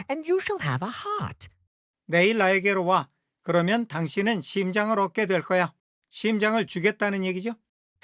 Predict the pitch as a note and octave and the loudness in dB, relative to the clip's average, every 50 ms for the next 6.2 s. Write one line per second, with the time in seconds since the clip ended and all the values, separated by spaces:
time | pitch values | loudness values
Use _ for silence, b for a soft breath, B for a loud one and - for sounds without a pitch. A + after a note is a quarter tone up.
0 | - - - C3 D3+ B2+ C#3 - - - - F3+ F#3 F3 E3 B2 A2 C3 C#3+ B2+ | -8 -2 0 2 2 2 2 -2 -6 -6 -2 -2 -2 -2 -2 -4 -2 -4 -2 -2
1 | C3+ C#3+ C#3 - - F#3+ - - - - - G#4+ G#4+ G#4+ G4+ F#4 C#4+ B3 A3 F#3 | -4 -6 -6 -6 -6 -4 -4 -4 -4 -2 0 0 2 0 0 0 -2 -4 -2 -4
2 | D3+ B2+ C3 G#3+ D4 C#4+ E3+ F#2+ C2 A#1 D2 F2+ - - B B B _ _ _ | -4 -4 -6 -6 -6 -6 -6 -6 -6 -8 -8 -8 -8 -8 B B B _ _ _
3 | _ _ _ _ D3+ E3+ F3 E3+ A#3+ - D3 D3 E3+ F#3 G3+ A3 A#3 A3+ G3 D#3+ | _ _ _ _ 0 0 2 4 2 2 2 2 2 2 2 2 2 0 0 0
4 | D#3+ F3 G3+ A3+ A3+ A3 - - A3 A3 A#3 A#3+ B3+ A#3+ - - D3 D3 D3 E3 | 0 0 2 0 0 0 -2 -2 2 2 2 2 0 -4 -4 0 0 0 2 2
5 | F3+ E3+ - G#3+ G3 G3 A3 A#3 A3 - - - A3+ - - A3+ G#3 G3 F3 - | 0 0 0 0 0 0 0 -2 -4 -6 -12 -14 -12 -4 -2 0 0 0 -2 -2
6 | - G#3+ F#3 | -4 -4 -4